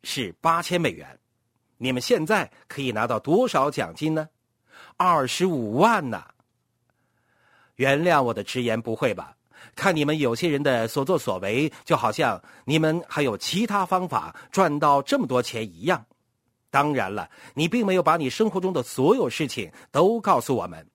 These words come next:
在你眼中，这里有些人的人生看起来实在是太精彩了。如果你还有其他渠道，我真想知道他在哪里。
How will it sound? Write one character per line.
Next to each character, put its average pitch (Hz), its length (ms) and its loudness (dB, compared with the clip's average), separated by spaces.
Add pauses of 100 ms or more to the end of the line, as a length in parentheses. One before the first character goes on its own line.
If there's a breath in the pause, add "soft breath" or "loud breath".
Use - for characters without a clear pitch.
(440 soft breath)
在 214 220 2
你 139 180 -2
眼 98 180 -2
中， 135 320 -4 (280 loud breath)
这 277 100 2
里 233 200 0
有 107 200 0
些 240 160 -2
人 196 140 0
的 165 80 0
人 113 200 -2
生 208 320 -2 (120)
看 214 260 0
起 - 140 -10
来 95 120 -8
实 127 200 -8
在 123 160 -2
是 104 300 -8
太 202 280 -4
精 135 240 -4
彩 87 220 -12
了。 - 60 -20 (540 soft breath)
如 180 160 4
果 135 320 0 (180 loud breath)
你 147 100 2
还 190 160 0
有 131 120 0
其 - 240 -4
他 208 200 0
渠 110 200 -10
道， 101 300 -4 (220)
我 135 180 2
真 262 260 2
想 95 220 -4
知 135 160 -6
道 120 260 -4 (200)
他 - 120 0
在 214 160 0
哪 98 360 -2
里。 240 180 -4